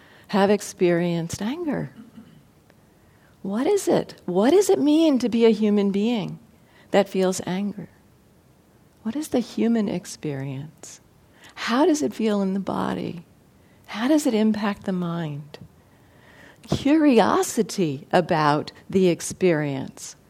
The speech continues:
rather than involvement in it. That's a kind of a simple way, perhaps, to talk about this shift towards wise mindfulness.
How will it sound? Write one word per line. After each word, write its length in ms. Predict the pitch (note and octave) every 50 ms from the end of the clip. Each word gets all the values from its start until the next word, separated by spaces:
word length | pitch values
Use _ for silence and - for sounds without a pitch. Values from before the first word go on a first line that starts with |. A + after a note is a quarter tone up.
| _ _ - - - -
rather 380 | - D#3+ F#3+ F#3 G3+ F#3+ G#3+ G3+
than 160 | F3+ G3+ G3
involvement 840 | F#3+ F#3 F#3 F3+ - - F3+ F#3 F#3 F#3 E3+ F3 F3 F3 E3+ D#3+ -
in 240 | - - E3 D#3 D3+
it. 260 | - - - - - - _ _ _ _ _ _ _ _ _ _ _ _ _ _ _ _ _ _ _ _ _ _ _ _ _ _ _ _ _ _ _ _ _ _ _ _ - - - _
That's 360 | - F3+ G3 B3 A#3+ A#3+ - -
a 100 | E3+ E3+
kind 220 | - G3+ F#3 F3+
of 100 | D3+ C#3+
a 60 | D#3
simple 480 | - - - A3 A3+ A3+ A3 A3+ G#3+ G3+
way, 220 | E3+ D#3+ D#3 D3+
perhaps, 480 | D3+ - E3 E3 F3 D#3 D3+ - - -
to 100 | - F#3
talk 380 | - - - - - E4+ - -
about 400 | A#3+ F#3+ D#3 D3 C#3 - - -
this 120 | - D#3+
shift 600 | - - - - - A#3+ F#3 - - - - - - _ - - _ - - - - _ _ -
towards 440 | - - F3 D#3+ D#3 D#3 D3+ - -
wise 380 | D3+ D3+ C#3 C#3+ D3 C#3+ -
mindfulness. 840 | - C3+ C3+ C3 C3 C3 - C#3+ C3+ C3 C#3+ D#3 - - - - -